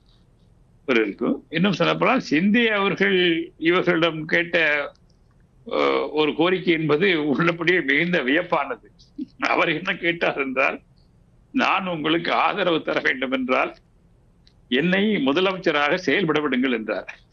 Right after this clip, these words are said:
அதாவது அவர்தான் முதலமைச்சர். ஆக இவ்வளவு நாளும் பட்னாவிஸ் அவர்கள் துணை முதல்வராகவும் அஜித் பவார் அவர்கள் துணை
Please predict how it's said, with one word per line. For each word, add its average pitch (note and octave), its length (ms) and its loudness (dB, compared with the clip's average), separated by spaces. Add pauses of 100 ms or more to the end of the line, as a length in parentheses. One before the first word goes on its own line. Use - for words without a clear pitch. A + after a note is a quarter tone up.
(500)
அதாவது D#3+ 340 0
அவர்தான் C#3 440 0
முதலமைச்சர். C3+ 580 0 (1600)
ஆக D#3+ 300 0
இவ்வளவு G3+ 540 0
நாளும் G3 500 -2 (1700)
பட்னாவிஸ் G#3 500 0
அவர்கள் F3 300 0
துணை E3+ 220 0
முதல்வராகவும் D3 840 0
அஜித் D#3+ 360 0
பவார் E3+ 280 0
அவர்கள் C#3 240 0
துணை D#3 180 0